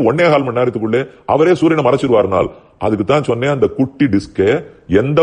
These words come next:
பாயிண்ட்ல என் கண்ணு பக்கத்துல வச்சு, எவ்வளவு பக்கத்துல வச்சுருக்கேன், அதுக்கு எவ்வளவு நேர்கோட்டுல சூரியன் இருக்காரோ, அந்த ஒரு combination வந்தா தான் அது மறைக்கும். கொஞ்சம் தள்ளி போச்சுனாலும் சூரிய ஒளி சந்திரனை மறைச்சிடும், இது புரிஞ்சுப்போம். இன்னொன்னு, day and night-ங்கிறதெல்லாம் நம்ம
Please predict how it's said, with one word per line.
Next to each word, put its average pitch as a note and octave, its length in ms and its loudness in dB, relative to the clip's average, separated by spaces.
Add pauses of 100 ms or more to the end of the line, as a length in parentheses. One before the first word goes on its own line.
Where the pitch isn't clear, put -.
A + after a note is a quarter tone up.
(120)
பாயிண்ட்ல B2+ 420 0
என் F#2+ 120 -4
கண்ணு A2 240 -2
பக்கத்துல G2 360 -2
வச்சு, E2 260 -4 (440)
எவ்வளவு D#3 200 4 (140)
பக்கத்துல C3+ 360 0
வச்சுருக்கேன், G2+ 480 -2 (240)
அதுக்கு - 280 -2
எவ்வளவு D#3+ 380 2
நேர்கோட்டுல B2 520 0
சூரியன் G#2+ 280 -2
இருக்காரோ, F2+ 340 2 (480)
அந்த C3 380 -2
ஒரு A#2+ 160 4 (140)
combination D3 680 2
வந்தா A#2+ 240 0
தான் C#3 200 0
அது A#2+ 120 0
மறைக்கும். G3 320 0 (520)
கொஞ்சம் D#3+ 400 2
தள்ளி D#3 180 2
போச்சுனாலும் G2+ 560 0 (260)
சூரிய E3 300 4
ஒளி A#2+ 200 0
சந்திரனை A2+ 260 -2
மறைச்சிடும், - 340 -6 (220)
இது A2+ 100 0
புரிஞ்சுப்போம். G#2+ 400 -2 (380)
இன்னொன்னு, A2+ 300 0 (120)
day D#3 180 2 (140)
and A#2+ 180 -4
night-ங்கிறதெல்லாம் F2+ 680 0 (440)
நம்ம G2 200 0